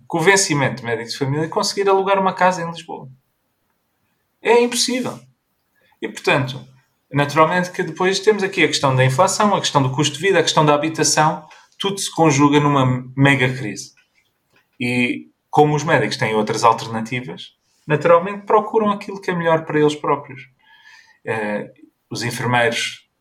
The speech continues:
muitos deles estão a trabalhar dois, três empregos. É raro um enfermeiro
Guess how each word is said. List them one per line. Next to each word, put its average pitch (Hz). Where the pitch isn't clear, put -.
muitos 131
deles 120
estão 127
a 113
trabalhar 110
dois, 117
três 110
empregos. 123
É 160
raro 160
um 120
enfermeiro 113